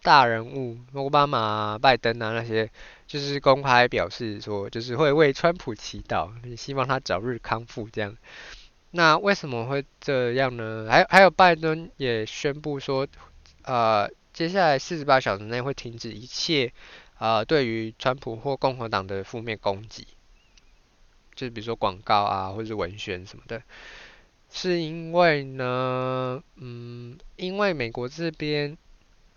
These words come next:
日前已经，已经死了超过二十万人了，就是非常多人。所以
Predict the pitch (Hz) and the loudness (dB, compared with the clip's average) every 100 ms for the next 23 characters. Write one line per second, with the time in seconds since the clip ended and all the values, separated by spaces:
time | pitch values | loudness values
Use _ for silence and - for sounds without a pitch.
0 | _ _ _ _ _ 165 180 151 - 143 | _ _ _ _ _ -6 -4 -2 -2 -2
1 | 139 123 139 156 175 _ _ - 117 190 | -2 -4 -4 -4 -8 _ _ -10 -4 -4
2 | 233 - 131 117 - - 147 151 156 131 | -4 -6 -4 -4 0 4 4 4 2 2
3 | - _ - _ _ _ 175 147 - - | -2 _ -20 _ _ _ 2 2 0 -6
4 | 104 117 107 104 - 156 120 131 131 127 | 0 4 2 0 -14 -16 -12 -10 -10 -12
5 | - 131 131 123 95 107 98 104 - - | -2 0 0 -4 -8 -6 -6 -6 -8 -14
6 | - - - _ - 156 143 | -20 -20 -20 _ 2 4 4